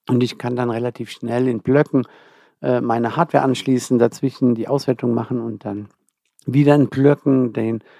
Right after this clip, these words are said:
die Ausgabe in Form von <clears throat> Dateien, die ich abspeichere oder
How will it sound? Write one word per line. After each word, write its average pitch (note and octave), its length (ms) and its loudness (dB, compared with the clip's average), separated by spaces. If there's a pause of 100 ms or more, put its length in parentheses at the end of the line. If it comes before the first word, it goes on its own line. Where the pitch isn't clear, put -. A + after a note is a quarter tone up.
(360)
die A#2+ 220 -8
Ausgabe A#2+ 800 2
in A2+ 260 -4
Form A#2+ 380 0
von B2 480 0
<clears throat> - 40 -20
Dateien, C3 800 4
die A#2 180 -2
ich - 240 -6
abspeichere A#2+ 720 2
oder A2 320 2